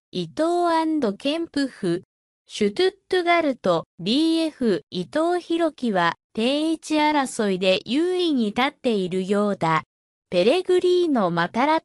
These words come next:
ツォ監督は、同ポジションでプレーするビーエフマーク、オリバー・ケンプフの復帰を報告するも、次戦での伊藤の起用を示唆した。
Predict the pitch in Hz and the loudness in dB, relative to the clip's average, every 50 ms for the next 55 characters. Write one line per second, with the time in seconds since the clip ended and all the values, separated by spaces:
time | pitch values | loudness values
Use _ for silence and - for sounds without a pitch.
0 | _ - - 233 220 - 208 190 190 190 190 - 190 175 - - 175 165 160 160 | _ -4 -4 -4 -2 0 0 2 2 0 0 -2 -2 -4 -2 -2 -2 0 2 2
1 | 160 - - _ _ - 202 220 277 311 311 277 - 269 254 247 277 302 311 - | 0 0 -2 _ _ -4 0 0 2 2 0 -2 0 0 0 0 0 -2 -2 0
2 | 311 285 262 240 226 214 208 180 175 _ - 180 170 202 240 254 247 233 233 - | 0 0 2 2 2 0 0 -2 -4 _ -4 -4 0 0 2 2 2 0 -2 -2
3 | - 180 170 175 175 - - _ _ - 175 175 220 269 311 330 320 330 330 320 | -4 -2 0 0 0 -2 -4 _ _ -10 -4 -2 0 2 2 2 2 2 0 -2
4 | 294 - 330 302 269 254 233 214 196 180 175 - 165 - - _ - - 202 277 | -2 -2 -2 0 0 2 0 0 0 -2 -2 -4 -4 -4 -4 _ -4 -2 0 0
5 | 311 320 294 247 220 190 185 175 160 - - _ - - 262 285 311 320 311 - | 2 0 0 0 2 2 2 2 2 0 -4 _ -2 0 2 2 2 0 -2 0
6 | 320 302 294 - 247 214 202 180 202 - - 196 170 160 - _ - - 277 294 | -2 -2 0 0 0 0 2 0 -2 -4 -4 -6 -6 -6 -8 _ -8 -4 -2 0
7 | 302 285 277 269 - 254 254 262 254 - 247 233 - - 240 - - 233 220 226 | 2 0 0 0 0 0 0 0 0 -2 -4 -4 -2 -4 -6 -4 -2 -2 0 2
8 | 214 202 180 170 156 - _ _ _ - 185 180 175 - - 285 269 269 262 254 | 2 2 0 0 -2 -4 _ _ _ -6 -4 -4 -4 -2 -2 -2 0 0 -2 -2
9 | 269 262 247 220 202 175 160 156 160 165 - 254 247 240 233 233 202 202 196 - | 0 0 0 0 0 0 -2 -2 -4 -2 -2 0 0 2 0 0 0 0 -4 -6
10 | - - 165 165 180 202 214 226 226 220 214 208 - - 240 233 233 214 196 - | -6 -4 -2 0 2 2 2 2 2 0 0 -2 -4 -6 -6 -4 -4 -4 -4 -6
11 | - - - 175 170 170 - | -10 -8 -6 -4 -4 -4 -6